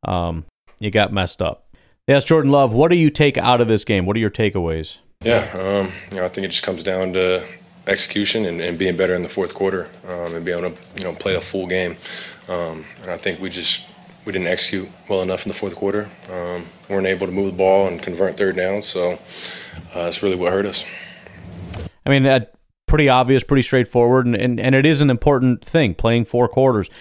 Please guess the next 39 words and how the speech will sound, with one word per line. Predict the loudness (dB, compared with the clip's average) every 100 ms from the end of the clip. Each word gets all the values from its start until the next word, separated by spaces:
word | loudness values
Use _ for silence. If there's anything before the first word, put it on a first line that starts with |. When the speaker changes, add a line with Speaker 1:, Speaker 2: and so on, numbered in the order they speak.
| -2
Speaker 1:
And | 2 4
that's | 2
tough | 2 2 4
for | 4
every | 4 2
team, | 2 4 6
by | 4 2
the | 0
way. | -4 -8 _ _ _ _ _ 2
But | 4
it's, | 4 0 0
it's | 0 2
an | 4
important | 2 4 2 2 0
thing. | -2 -2
It's, | -2 -4
it, | -6 -4
it, | -6 -4 -6 -6
my | -2 2 4
mind | 4 4
immediately | 4 4 4 4
goes | 4 2
to | 0
the | 0
Patriots. | 2 0 -2 -6 -6 -16 -20 _ _ -6
Why | 2 4 4
do | 2
the | 2
Patriots, | 2 2 0 -2 -2 -12
when | -4 -2
they |
were | 0
so | 0 -2
dominant, | 0 2 2 0 0
win | 0 0
so | 0 0
often? | 2 0 -4 -12 _ _ _ _ _ -2
It's | -2 -2 -8 -10 -2
consistency. | 0 2 2 2 0 0 -8 -10